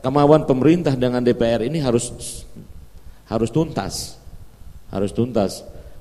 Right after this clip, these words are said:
Kalau tidak, ya D P R kan membacanya dari aspek politik, kemudian juga pemerintah, kami mau masuk tembus sampai di departemen juga sangat sulit. Kami yang dari daerah.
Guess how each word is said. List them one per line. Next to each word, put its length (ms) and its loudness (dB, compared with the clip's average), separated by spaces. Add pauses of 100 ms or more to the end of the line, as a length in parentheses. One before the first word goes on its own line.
Kalau 160 0
tidak, 240 0
ya 80 2
D 160 -2
P 160 2
R 80 -2
kan 160 -4
membacanya 720 0
dari 160 -2
aspek 240 -6
politik, 480 -2 (640)
kemudian 560 0
juga 320 -2 (160)
pemerintah, 680 0 (460)
kami 160 0
mau 240 4
masuk 260 0
tembus 320 2
sampai 320 -2
di 60 0
departemen 500 -2
juga 220 0
sangat 260 -8
sulit. 240 0 (640)
Kami 300 -4
yang 80 -4
dari 180 0
daerah. 300 -2